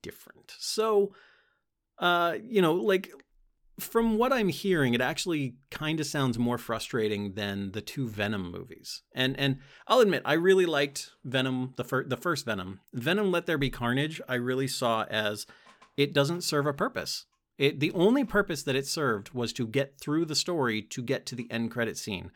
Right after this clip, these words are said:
where, uh, spoiler alert,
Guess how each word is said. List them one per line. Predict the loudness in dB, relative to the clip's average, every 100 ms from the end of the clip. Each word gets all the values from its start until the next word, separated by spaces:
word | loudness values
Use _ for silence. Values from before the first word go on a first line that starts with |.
| -20 -20 _ -12
where, | -2 2 4 4 0 -6 _ _ _ -8
uh, | -4 -4
spoiler | -6 -4 -2 -2
alert, | -4 -6